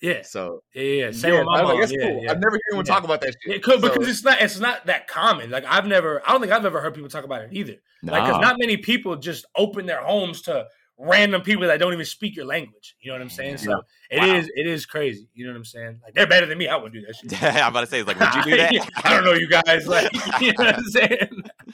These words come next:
Speaker 3: Man, but that's cool though, you know?
Speaker 1: Yeah.
Speaker 3: Shit, like, wow. And then, like, also, I don't hear anyone from Nashville or, like, in that area, you know? Like, you know, no
Speaker 1: Yeah.
Speaker 3: representation out there, at least as
Speaker 1: Yeah,
Speaker 3: far as
Speaker 1: yeah,
Speaker 3: I
Speaker 1: yeah.
Speaker 3: know.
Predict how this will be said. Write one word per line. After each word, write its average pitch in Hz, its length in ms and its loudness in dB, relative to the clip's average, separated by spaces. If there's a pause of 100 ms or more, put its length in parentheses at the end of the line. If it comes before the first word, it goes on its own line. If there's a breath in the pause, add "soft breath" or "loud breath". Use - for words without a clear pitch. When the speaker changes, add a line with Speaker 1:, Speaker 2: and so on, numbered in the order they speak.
(320 loud breath)
Speaker 3:
Man, 110 760 -2
but 131 60 0
that's 220 200 2
cool 214 260 2
though, 135 180 4
you 165 140 0
know? 156 300 2
Speaker 1:
Yeah. 110 140 -10 (120)
Speaker 3:
Shit, 151 420 -4
like, 101 260 -2 (120)
wow. 110 420 -4 (300)
And 117 140 -6
then, 117 220 -8 (420)
like, 117 120 -4
also, 147 220 0
I 139 140 0
don't 156 100 -2
hear 143 120 -6
anyone 135 280 -4
from 120 300 -6
Nashville 98 360 -4
or, 95 140 0
like, 90 220 -4
in 107 220 -2
that 90 220 -2
area, 113 300 -2
you 80 100 -6
know? 110 200 -8
Like, 90 420 -6
you 92 100 -12
know, 92 180 -4
no 95 160 -2
Speaker 1:
Yeah. 117 360 0
Speaker 3:
representation 101 260 -4
out 82 160 -4
there, 95 260 -2
at 78 180 -6
least 95 180 -6
as 123 120 -4
Speaker 1:
Yeah, - 0 -
Speaker 3:
far 85 180 -2
as 76 80 -4
Speaker 1:
yeah, 80 80 -6
Speaker 3:
I 90 140 -2
Speaker 1:
yeah. - 80 -10
Speaker 3:
know. 58 120 -14